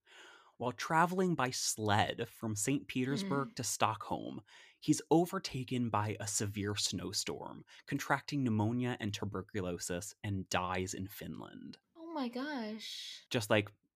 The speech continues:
Speaker 1: before he's even able to get back to the States,
Speaker 2: He's
Speaker 1: before
Speaker 2: like,
Speaker 1: he's even
Speaker 2: "I
Speaker 1: to
Speaker 2: must take a sled."
Speaker 1: I have to sled across multiple countries.
Speaker 2: I mean, it kinda does sound cool, but, I mean, yeah,
Speaker 1: That's
Speaker 2: at
Speaker 1: what I'm
Speaker 2: that
Speaker 1: saying. It's like
Speaker 2: time, you probably are going to get sick.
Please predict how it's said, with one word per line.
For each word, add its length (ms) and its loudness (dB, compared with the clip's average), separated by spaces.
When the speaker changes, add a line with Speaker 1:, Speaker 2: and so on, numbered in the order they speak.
Speaker 1:
before 400 2
he's 240 2
even 260 2
able 300 0
to 100 -10
get 220 -14
back 240 -2
to 80 -8
the 80 -12
States, 360 -6
Speaker 2:
He's 120 -4
Speaker 1:
before 160 -2
Speaker 2:
like, 100 4
Speaker 1:
he's 100 4
even 260 6
Speaker 2:
"I 0 -
Speaker 1:
to 100 4
Speaker 2:
must 720 0
take 240 0
a 80 2
sled." 760 2
Speaker 1:
I 100 0
have 440 -2
to 120 2
sled 580 4
across 760 -2
multiple 420 0
countries. 720 -4
Speaker 2:
I 40 -2
mean, 160 4
it 80 -2
kinda 260 2
does 220 2
sound 260 -4
cool, 420 -6
but, 280 -4
I 120 -4
mean, 280 -6
yeah, 260 -4
Speaker 1:
That's 120 -2
Speaker 2:
at 60 -6
Speaker 1:
what 60 0
I'm 60 4
Speaker 2:
that 100 -2
Speaker 1:
saying. 140 -2
It's 160 4
like 140 -2
Speaker 2:
time, 160 -10
you 180 -4
probably 640 2
are 140 -2
going 380 -4
to 100 -8
get 240 -6
sick. 400 -6